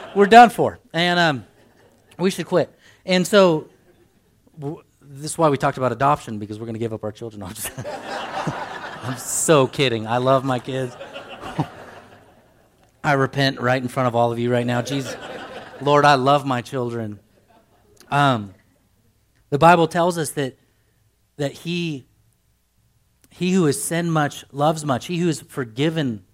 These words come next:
much of much sin loves much. This is Mary.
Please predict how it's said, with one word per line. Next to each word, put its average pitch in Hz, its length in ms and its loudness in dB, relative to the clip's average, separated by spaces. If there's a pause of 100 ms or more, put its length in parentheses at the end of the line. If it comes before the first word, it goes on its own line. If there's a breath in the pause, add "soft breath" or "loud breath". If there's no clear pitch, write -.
much - 480 -8 (280)
of 110 120 -12
much 123 280 -4
sin 98 360 -14
loves 127 420 -12
much. 101 560 -16 (580)
This 123 220 -10
is 123 80 -12
Mary. 123 480 -4